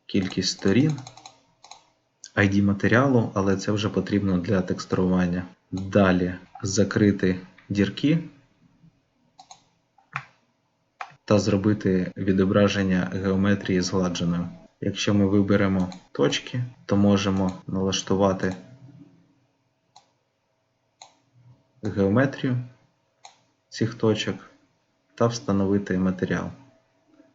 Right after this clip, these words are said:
Також можна застосувати галочку Smooth та встановити параметри текстурних координат. Розглянемо останній модифікатор, він називається Subdivide і потрібен для того, щоб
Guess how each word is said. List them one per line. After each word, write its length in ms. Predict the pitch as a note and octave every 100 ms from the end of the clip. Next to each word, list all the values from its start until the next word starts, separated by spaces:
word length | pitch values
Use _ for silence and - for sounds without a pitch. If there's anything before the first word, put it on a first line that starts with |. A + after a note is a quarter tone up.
| -
Також 280 | - F#2 G2
можна 360 | F#2+ F#2 F2+
застосувати 720 | F#2 F#2+ G2 - G2 F#2+ F#2 F2+
галочку 480 | F#2 F2+ F2+ -
Smooth 400 | - - C#3 E3 - _ _
та 120 | A2
встановити 540 | G#2+ - G#2+ G#2+ G#2 G2
параметри 560 | G2+ G#2 A2 G#2 G2
текстурних 640 | F#2+ - - G#2 G2+ G2 -
координат. 600 | F#2 F#2 F2+ E2+ E2+ - - - - - - - -
Розглянемо 640 | G2+ - G2+ G2 F#2+ F#2 -
останній 400 | - - F#2 F2+
модифікатор, 760 | F2+ F2+ - - G#2+ A#2 B2 -
він 180 | G2 F#2+
називається 560 | F#2+ F2+ F#2+ E2+ E2+ -
Subdivide 600 | - E2+ F#2+ F2 A#2 B2 - - _ C#3 - - _
і 80 | G2
потрібен 500 | - F#2+ G2 F#2+ F2+
для 120 | F2+
того, 340 | F2 A2+ A2 F#2+
щоб 600 | - F#2+ F2+ - F#2